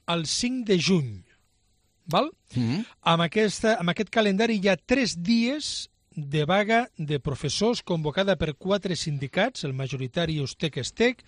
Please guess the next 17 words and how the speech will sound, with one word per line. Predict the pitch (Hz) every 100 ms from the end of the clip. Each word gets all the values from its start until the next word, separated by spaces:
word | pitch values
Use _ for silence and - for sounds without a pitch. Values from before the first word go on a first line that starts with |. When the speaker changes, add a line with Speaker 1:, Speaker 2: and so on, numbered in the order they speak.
| - - - - -
Speaker 1:
i | 151 147 - 180
Intersindical, | 160 151 - 151 143 131 185 208 202
C | - 175
G | 143 143
T | 175 196
i | 202
professors | 165 151 151 135 170
de | 147
secundària, | 180 151 135 175 185 190
tres | 170 196 185 127
dies. | 120 101 107 - _ - - -
Concretament, | 175 214 202 208 240 -
el | 160 160
dia | 214 170 _
dotze | 170 156 247 196 185
de | 151
maig, | 160 254 - -